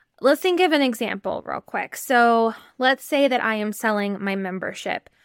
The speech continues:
Why do people join my membership? What is the catalyst? What are some things they're experiencing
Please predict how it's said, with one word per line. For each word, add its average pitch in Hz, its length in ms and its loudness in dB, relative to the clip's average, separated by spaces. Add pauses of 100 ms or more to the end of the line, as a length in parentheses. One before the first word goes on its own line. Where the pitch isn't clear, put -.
(220)
Why 240 380 0
do 330 140 0
people 285 380 -4
join 196 540 -6
my 240 120 -4
membership? 339 640 -4 (240)
What 254 240 4
is 311 160 0
the 294 100 -6
catalyst? 226 680 -4
What 233 120 -2
are 262 100 2
some 294 220 -2
things 277 280 0
they're 254 100 0
experiencing 226 680 -4